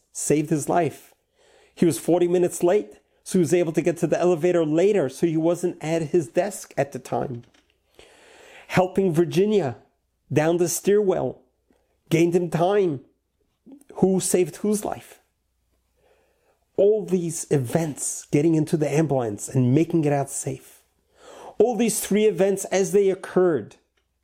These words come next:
if you employ the words, "Gam Zu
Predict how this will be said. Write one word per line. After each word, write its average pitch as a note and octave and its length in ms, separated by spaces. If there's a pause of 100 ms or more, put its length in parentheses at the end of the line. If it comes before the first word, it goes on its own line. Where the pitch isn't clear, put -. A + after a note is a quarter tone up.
(840)
if - 220
you A2+ 140
employ C3 340
the C3+ 120 (120)
words, A#2+ 360 (180)
"Gam B2+ 420 (340)
Zu A2 540